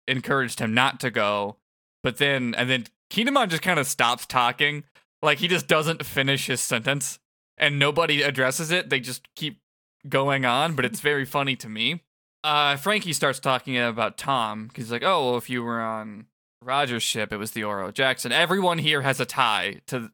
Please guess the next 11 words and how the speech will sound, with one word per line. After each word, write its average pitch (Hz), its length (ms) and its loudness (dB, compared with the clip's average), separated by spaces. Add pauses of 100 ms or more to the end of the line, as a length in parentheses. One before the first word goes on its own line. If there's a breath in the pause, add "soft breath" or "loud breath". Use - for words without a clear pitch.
to 123 140 -4
that 110 340 -2 (280)
crew 110 460 -2
and 110 140 -2
that, 101 240 -2
and 123 120 -2
that, 117 220 0
those 123 240 0
stories, 107 640 -8
because 127 280 -8
also 123 500 -2